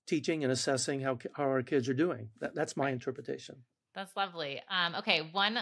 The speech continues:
Speaker 2: like, literary moment in your life that has defined or impacted you. So this is, it doesn't have to be anything academic, but a moment of you in a book that has really been a part of your life.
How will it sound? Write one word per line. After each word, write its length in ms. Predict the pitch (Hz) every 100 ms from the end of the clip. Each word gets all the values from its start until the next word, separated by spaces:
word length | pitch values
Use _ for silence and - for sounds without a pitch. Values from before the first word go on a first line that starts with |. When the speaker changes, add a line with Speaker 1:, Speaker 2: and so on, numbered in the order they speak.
| -
Speaker 2:
like, 140 | 180 170
literary 520 | 170 196 214 214 208 196
moment 420 | 180 170 170 170
in 80 | 156
your 120 | 156
life 280 | 151 143 151
that 180 | 156 139
has 240 | 151 147 156
defined 400 | 156 170 165 160
or 60 |
impacted 500 | 139 156 143 143 147
you. 140 | 139 139
So 180 | 151
this 120 | 143 170
is, 120 | 160
it 80 | 170
doesn't 140 | 180
have 120 | 202 196
to 40 |
be 80 | 202
anything 320 | 196 196 190 - - - _ _ _ _ _ 202
academic, 480 | 214 220 233 202
but 100 | 190
a 80 | 185
moment 300 | 196 208 220
of 80 | 185
you 180 | 185 202
in 80 | 190
a 60 |
book 260 | 160 160 156
that 140 | 160
has 180 | 147 160
really 240 | 160 156 156
been 120 | 147
a 60 |
part 180 | 147 143
of 80 | 139
your 100 | 131
life. 240 | 117 -